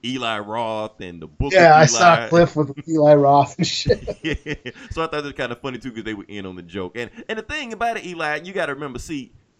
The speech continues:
Speaker 1: Eli Manning and Peyton Manning and all, the Mannings are, like,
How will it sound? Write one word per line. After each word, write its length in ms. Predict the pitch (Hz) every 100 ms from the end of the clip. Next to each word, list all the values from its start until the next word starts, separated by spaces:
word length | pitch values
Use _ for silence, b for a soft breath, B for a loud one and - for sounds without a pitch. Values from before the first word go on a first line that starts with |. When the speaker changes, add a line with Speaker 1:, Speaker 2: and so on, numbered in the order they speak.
| -
Speaker 1:
Eli 320 | 226 220 170
Manning 600 | 147 151 151 151 151 147
and 120 | 87
Peyton 300 | - 151 135
Manning 280 | 139 143 135
and 60 | 135
all, 160 | 143 110
the 120 | 147
Mannings 600 | 151 214 247 208 165 147 135
are, 80 |
like, 300 | 143 123 107